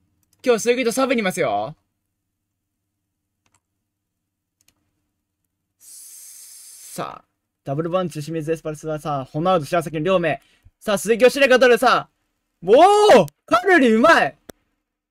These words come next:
サンタナ、そして、いや、乾、倒されて、清水ボール。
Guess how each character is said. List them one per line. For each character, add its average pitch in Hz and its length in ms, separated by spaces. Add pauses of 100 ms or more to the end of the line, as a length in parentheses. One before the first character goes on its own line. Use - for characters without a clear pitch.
(160)
サ 262 220
ン 302 140
タ 311 100
ナ、 262 200
そ 240 120
し - 60
て、 240 100
い 214 120
や、 269 200
乾、 240 460
倒 285 200
さ 302 120
れ 254 100
て、 196 100
清 214 140
水 214 220
ボ 226 120
ー - 40
ル。 226 340